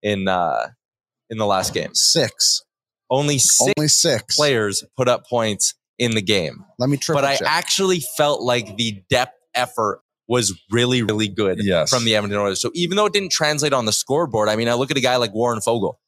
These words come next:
Speaker 1: When he was on the ice last game at five on five, the Oilers outshot the Golden Knights nine to three. The best Oilers line when it comes to shots for and shots against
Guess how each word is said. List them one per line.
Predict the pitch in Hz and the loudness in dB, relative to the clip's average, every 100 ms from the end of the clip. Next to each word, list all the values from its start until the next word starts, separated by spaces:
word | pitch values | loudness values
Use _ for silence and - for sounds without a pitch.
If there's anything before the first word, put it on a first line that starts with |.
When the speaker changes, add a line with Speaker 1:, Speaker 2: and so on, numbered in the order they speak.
| _ | _
Speaker 1:
When | 131 | -6
he | 120 165 | -2 0
was | 185 | 2
on | 180 | 2
the | 143 | 2
ice | 127 151 | 2 2
last | 170 165 | 2 0
game | 170 160 | 0 -2
at | 143 | 0
five | 147 135 | 0 0
on | 131 | 0
five, | 135 135 | 0 0
the | 131 | 0
Oilers | 131 170 160 | 0 0 0
outshot | 156 151 139 | 0 0 0
the | 117 | 0
Golden | 123 147 | -2 0
Knights | 113 113 - _ _ - | 0 0 -2 _ _ -4
nine | 120 131 127 | 0 0 0
to | |
three. | 120 139 151 101 - _ _ - | -2 -2 -2 -2 -8 _ _ -2
The | 139 - | -2 2
best | 147 190 - - | 2 2 -2 -2
Oilers | 147 165 165 151 | 0 2 0 -2
line | 120 131 139 117 98 | -2 0 0 -2 -2
when | 104 | -4
it | 120 | -2
comes | 127 120 | -2 -4
to | 113 | -4
shots | - 123 127 | 0 0 0
for | - 127 | -2 0
and | 117 | 0
shots | 127 117 - | 0 -2 0
against | 104 127 165 | 0 0 -2